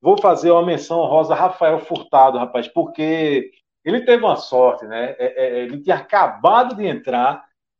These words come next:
no jogo, acabado de entrar, não fazia um minuto, e aí recebeu <laughs> a bola na, na entrada da área e pronto, ele, ele fez o segundo gol do Santa Cruz, o gol da vitória, né?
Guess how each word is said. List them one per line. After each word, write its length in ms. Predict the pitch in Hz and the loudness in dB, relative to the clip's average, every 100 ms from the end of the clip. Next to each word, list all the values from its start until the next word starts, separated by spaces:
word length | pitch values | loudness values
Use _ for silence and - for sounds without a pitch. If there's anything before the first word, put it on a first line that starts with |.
| - | -10
no 140 | 214 | -8
jogo, 280 | 139 285 147 | -2 0 0
acabado 680 | - - 311 226 - 220 277 | 0 -2 -6 -2 2 2 0
de 80 | 254 | -6
entrar, 320 | 147 156 196 | -4 -4 -4
não 80 | 240 | 0
fazia 320 | 269 185 240 | -2 0 -8
um 60 | |
minuto, 500 | 269 269 220 226 - - _ | -6 -4 -2 -4 -8 -20 _
e 140 | 240 | -2
aí 180 | 247 262 | 0 0
recebeu 500 | 233 277 302 285 240 | -4 -6 -6 -2 -2
<laughs> 180 | 202 - | -2 0
a 80 | 240 | -2
bola 500 | 151 180 185 226 - - _ _ | 2 2 4 2 -2 -12 _ _
na, 240 | 156 190 - _ _ | -8 -8 -8 _ _
na 180 | 226 220 | 0 0
entrada 380 | 208 202 185 196 | 2 4 4 4
da 140 | 220 | 4
área 300 | 202 214 294 | 6 6 2
e 60 | 370 | 0
pronto, 340 | 220 123 120 | 0 0 -4
ele, 180 | 170 190 | -6 -6
ele 360 | 180 160 165 156 | -6 -8 -10 -8
fez 220 | 170 165 | -8 -8
o 40 | |
segundo 400 | 160 185 160 165 | -10 -14 -12 -12
gol 200 | 123 131 | -8 -8
do 60 | 131 | -8
Santa 220 | 151 147 | -10 -10
Cruz, 240 | - 117 113 | -10 -12 -12
o 60 | |
gol 140 | 113 123 | -8 -4
da 100 | 127 | -4
vitória, 480 | - 123 104 98 _ _ _ _ | -4 -6 -6 -8 _ _ _ _
né? 240 | 104 110 | -16 -12